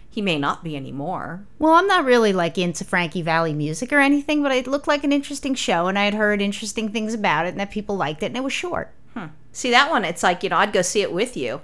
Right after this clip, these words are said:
Speaker 1: I, and I have to encourage this sort of thing because you don't really know how to be a gay male.
Speaker 2: You're right. You're right.
Speaker 1: You know, I, you know, even on the, uh, aids life cycle,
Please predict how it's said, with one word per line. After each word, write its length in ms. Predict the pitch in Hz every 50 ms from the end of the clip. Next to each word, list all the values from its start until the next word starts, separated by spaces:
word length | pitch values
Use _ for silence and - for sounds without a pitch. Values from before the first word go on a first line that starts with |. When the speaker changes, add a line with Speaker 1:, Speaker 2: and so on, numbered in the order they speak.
| -
Speaker 1:
I, 100 | - 160
and 180 | 156 104 175 165
I 60 | 165
have 180 | 180 196 185 180
to 100 | - -
encourage 460 | 170 175 170 - 202 220 262 247 233
this 160 | 190 165 -
sort 160 | - 165 156
of 80 | 156 156
thing 200 | 156 156 160 160
because 300 | 165 160 - 175 156 160
you 80 | 175 175
don't 200 | 175 180 180 -
really 220 | 165 170 165 156
know 180 | 156 160 180 202
how 120 | 175 165
to 60 | 147 147
be 200 | 160 156 147 139
a 40 |
gay 320 | 139 - 165 160 160 143 143
male. 540 | 151 156 147 175 156 78 87 120 190 - - - -
Speaker 2:
You're 180 | - 220 202
right. 380 | 180 165 151 147 151 185 - - - - - -
You're 140 | 196 196 180
right. 320 | 160 135 131 160 196 - -
Speaker 1:
You 120 | - 180 170
know, 100 | 175 165
I, 80 | 170
you 280 | 170 170 - - 190 180
know, 120 | 156 156
even 240 | 165 202 208 202 196
on 140 | 180 170 165
the, 220 | 165 165 160 160
uh, 160 | 147 139 139 -
aids 260 | - 170 170 170 -
life 220 | 175 156 165 - 160
cycle, 480 | - - 156 147 - - 151 147 -